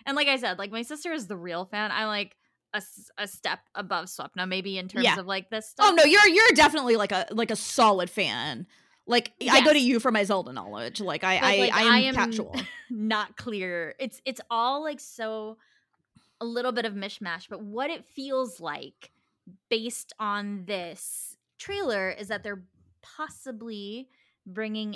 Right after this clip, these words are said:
Speaker 1: in iconography and symbolism from,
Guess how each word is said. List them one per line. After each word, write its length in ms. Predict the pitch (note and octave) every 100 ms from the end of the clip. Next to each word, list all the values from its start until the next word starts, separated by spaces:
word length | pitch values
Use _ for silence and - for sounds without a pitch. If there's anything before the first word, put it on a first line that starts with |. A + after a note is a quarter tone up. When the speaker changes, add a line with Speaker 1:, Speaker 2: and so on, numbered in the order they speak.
| -
Speaker 1:
in 600 | G3+ F#3+ F#3 F#3 F#3 G3 _ _ _ _ _ _ _ _ _ _ _ _ _ _ _ -
iconography 680 | A3+ A#3 G#3 F#3+ F#3+ G3 F3+
and 120 | -
symbolism 640 | - G#3+ G3 F#3 F#3+ F3+ -
from, 480 | _ B3 C#4+ D#4